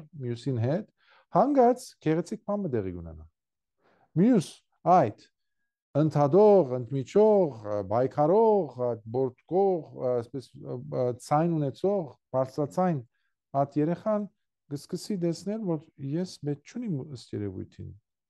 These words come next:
այսպես լինելու, որովհետև գնամ գիս-, գես-,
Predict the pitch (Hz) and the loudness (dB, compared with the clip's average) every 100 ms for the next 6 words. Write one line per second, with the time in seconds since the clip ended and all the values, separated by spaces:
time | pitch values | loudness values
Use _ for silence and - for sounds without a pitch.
0 | - 104 - - 110 - 95 95 90 87 | -14 -14 -10 -8 -8 -10 -12 -10 -12 -14
1 | _ _ _ 120 127 139 139 147 143 135 | _ _ _ -4 -2 -2 -2 -4 -6 -8
2 | - 165 139 143 - 143 135 147 - | -16 -10 -6 -6 -8 -6 -2 -4 -6